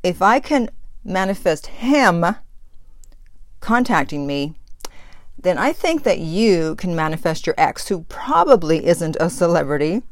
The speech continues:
who doesn't have people waiting for them at the airport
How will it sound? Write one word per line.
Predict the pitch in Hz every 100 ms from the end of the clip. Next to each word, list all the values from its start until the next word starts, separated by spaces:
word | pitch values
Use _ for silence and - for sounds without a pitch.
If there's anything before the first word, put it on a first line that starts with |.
| - - - - - - - - - -
who | - 202 160 -
doesn't | 180 190 233 208
have | 160 143
people | 185 165 151
waiting | 135 160 165 160
for | 147 151
them | 139 143 143 143 - - -
at | 170 170
the | 156
airport | 143 139 - 139 -